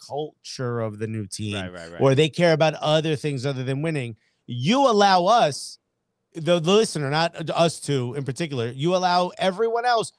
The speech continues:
Speaker 1: to place something
Speaker 2: Yeah,
Speaker 1: in
Speaker 2: yeah.
Speaker 1: that
Speaker 2: What do,
Speaker 1: position.
Speaker 2: what do, what does she mean exactly?
Speaker 1: It's like
Speaker 2: Yeah.
Speaker 1: a film noir movie. Now we make up the ending.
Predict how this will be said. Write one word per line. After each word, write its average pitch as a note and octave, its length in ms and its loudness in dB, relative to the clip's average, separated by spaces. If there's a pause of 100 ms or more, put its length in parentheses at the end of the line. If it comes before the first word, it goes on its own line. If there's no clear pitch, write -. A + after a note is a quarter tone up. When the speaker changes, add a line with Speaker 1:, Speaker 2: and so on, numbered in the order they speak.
(240)
Speaker 1:
to G#3 200 -4
place G#3 800 -4
something C#3 480 -4
Speaker 2:
Yeah, G#2 140 -8
Speaker 1:
in E3 120 -2
Speaker 2:
yeah. D#3+ 60 -4
Speaker 1:
that D3+ 140 -2
Speaker 2:
What A#2+ 100 -6
do, - 60 -2
Speaker 1:
position. C3 200 -4
Speaker 2:
what C#3+ 80 -4
do, C#3 160 -10
what A#2+ 160 -12
does C#3+ 100 -14
she D#3+ 80 -16
mean C#3 240 -8
exactly? A#2 560 -8
Speaker 1:
It's F#3+ 140 -2
like A#3+ 140 0
Speaker 2:
Yeah. A#3 60 2
Speaker 1:
a - 20 4
film A#3 260 -2
noir A#3+ 220 4
movie. D3+ 320 0
Now C3 180 -6
we G#3+ 220 -4
make C#4+ 240 -4
up C4+ 160 0
the B3 180 -4
ending. A3 440 -2